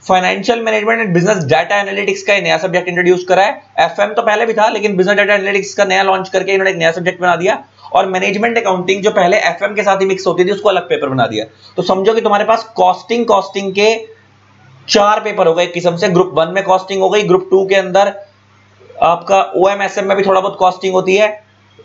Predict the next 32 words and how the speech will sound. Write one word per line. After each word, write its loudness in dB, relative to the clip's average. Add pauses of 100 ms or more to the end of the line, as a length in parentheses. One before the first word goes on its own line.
(140)
और 2
paper 0
eleven 0
financial 0
management -2
business 2
data 0
analytics, -2
ये 0
भी 0
costing 0
और 2
एफएम 0
वाला 2
ही -2
part 2
हो -6
गया। 4
और -2
paper, -2
paper 0
twelve 0 (400)
management 0
accounting, -2
ये 4
भी 4
costing -2
वाला 2
ही 2
part 0
हो -4
गया। -4